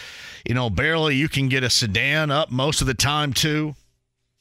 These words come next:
You get roads. They still have that, that road closed at Meridian, so that's cut off, and you don't wanna go over to Harding because that's a big mess. And I, most of the time on Bluff,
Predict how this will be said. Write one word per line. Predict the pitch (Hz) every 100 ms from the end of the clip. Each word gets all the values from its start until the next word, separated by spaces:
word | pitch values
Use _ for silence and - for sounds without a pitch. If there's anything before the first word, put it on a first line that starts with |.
| _ _ _ -
You | 131
get | 156 123
roads. | 135 165 170 123
They | 151
still | - 185 185
have | 175
that, | 151 156 -
that | 123 147 123
road | 151 165
closed | - 156 160 170 160 131
at | 117
Meridian, | 120 110 120 165 170 180 185 175 -
so | - 123 107
that's | 139 165
cut | - 165
off, | 156 165 170 151
and | 127
you | 120
don't | 156
wanna | 165 151
go | 147
over | 160 139
to | 117
Harding | 101 151 165 156 160
because | 127 117 120
that's | 113 143
a | 160
big | 143 165
mess. | 139 143 151 147 - -
And | 101
I, | 139 165 113 90 - - - - - -
most | 120 165 180
of | 160
the |
time | - 165 175
on | 160 131
Bluff, | 113 135 170 180 - -